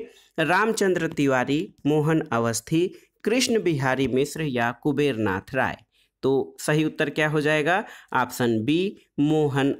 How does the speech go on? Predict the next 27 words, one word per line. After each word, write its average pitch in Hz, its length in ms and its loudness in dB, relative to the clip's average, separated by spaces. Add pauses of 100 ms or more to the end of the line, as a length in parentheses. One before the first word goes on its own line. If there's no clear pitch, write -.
अवस्थी। 113 560 -2 (320)
दोस्तों 220 380 2
आप 175 160 -2
जान 165 220 2
लीजिए 170 480 2 (300)
कि 196 140 2
रामकृष्ण 190 680 0
परमहंस 160 560 0
के 160 140 -2
जीवन 139 340 0
को 156 120 -2
लक्ष्य 147 340 -2
करके 143 300 -2
लिखी 135 320 -2
गई 147 160 2
पुस्तक 147 480 -2 (280)
हलचल 190 540 0
के 180 220 -2
पंख 180 320 -2
के 127 180 -2
लेखक 120 400 -2 (320)
मोहन 165 460 2 (120)
अवस्थी 113 460 0
हैं 185 200 0 (360)
और 190 220 2
यह 220 220 2
उनके 143 480 0